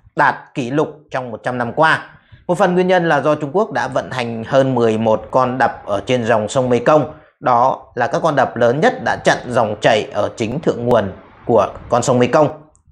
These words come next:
Thế nhưng các nhân vật lãnh đạo cao cấp của Đảng như ông Nguyễn Phú Trọng, Nguyễn Xuân Phúc, Nguyễn Thị Kim Ngân, Nguyễn Quốc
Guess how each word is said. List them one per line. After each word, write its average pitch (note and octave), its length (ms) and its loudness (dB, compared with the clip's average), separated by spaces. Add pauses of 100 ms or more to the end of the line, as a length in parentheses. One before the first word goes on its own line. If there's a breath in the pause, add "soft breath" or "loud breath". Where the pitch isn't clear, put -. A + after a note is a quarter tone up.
(460 soft breath)
Thế B3 80 4
nhưng B3 220 2
các A3+ 120 2
nhân G3+ 220 4
vật D3 180 4
lãnh C#3 200 -2
đạo D3 240 0
cao C#3 240 0
cấp - 180 -2
của A2+ 80 -2
Đảng A2+ 340 0
như A#2+ 120 0
ông A#2 160 0
Nguyễn A2 180 -6
Phú - 160 -4
Trọng, - 280 0
Nguyễn A2 140 -6
Xuân C3+ 220 -8
Phúc, - 240 -2
Nguyễn A2 260 -6
Thị C3+ 240 -2
Kim C3 200 0
Ngân, C#3 320 2
Nguyễn A#2+ 340 -4
Quốc G#3+ 160 4